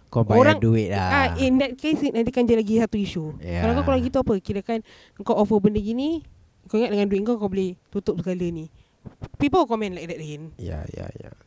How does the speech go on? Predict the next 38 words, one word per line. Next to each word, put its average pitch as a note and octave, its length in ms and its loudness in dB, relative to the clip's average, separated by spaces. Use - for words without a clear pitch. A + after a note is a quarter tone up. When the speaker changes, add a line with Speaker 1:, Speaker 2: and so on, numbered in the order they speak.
Speaker 1:
True, C#3 240 -2
true, B2+ 360 -2
true. A2+ 240 0
Speaker 2:
Ah, D#3+ 320 -8
so - 160 -8
it's C#4 160 0
just D#4 160 0
better B3+ 240 -2
that B3+ 140 -2
kalau B3 320 -4
kau D4 220 -2
nak C4+ 320 -4
minta A#3+ 240 -2
maaf, B3 360 -2
kau - 140 -2
buat A3 260 0
open B3+ 580 -4
punya A#3+ 280 -6
apology, B3+ 560 -4
that's G3 280 -6
it. F3 100 -8
Speaker 1:
Dah, E2 540 -6
dah. E2 260 -10
Speaker 2:
Whatever A#3+ 500 2
Speaker 1:
Cukup. - 100 -2
Speaker 2:
other A#3+ 200 0
thing D4 280 -4
is G#3+ 200 -4
behind G#3+ 480 -2
closed G#3 240 -4
doors G3 180 -6
lah. B3 140 -6
Kau G#3 160 -8
pergi G3+ 380 -10
discuss G#3 300 -12
sendiri G3 260 -10
lah A#3+ 120 -8
dengan G#3 200 -8